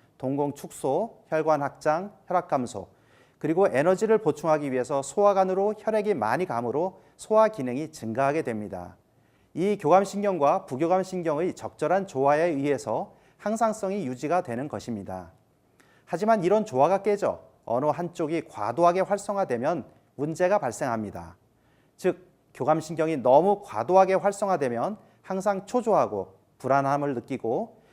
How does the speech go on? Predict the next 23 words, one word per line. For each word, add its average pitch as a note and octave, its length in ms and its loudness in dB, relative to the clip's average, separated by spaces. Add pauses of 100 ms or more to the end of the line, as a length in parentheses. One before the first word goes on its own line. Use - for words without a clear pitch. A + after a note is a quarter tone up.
(180)
근육이 E3+ 460 -2
과도한 F3 400 2
수축으로 F3 580 -4
두통과 E3+ 560 0
어깨 - 320 -4
통증, F3+ 480 -6 (480)
그리고 C3+ 300 0
신경성 F#3+ 760 -2
위장장애라고 D#3+ 720 0
하던 B2 360 -2 (240)
기능성 G3+ 500 -2
위장장애가 C#3+ 580 0
나타날 C3+ 400 0
수 - 140 -8
있으며, A#2+ 540 -4 (760)
부교감신경이 G3+ 800 0
과도하게 E3 480 2
활성화되면 D#3+ 800 -4 (220)
신체 G#3 420 -4
능력이 C#3+ 380 -2
저하하고 C3+ 840 -2 (460)
우울증이 F#3 600 0
나타나며 C#3+ 760 0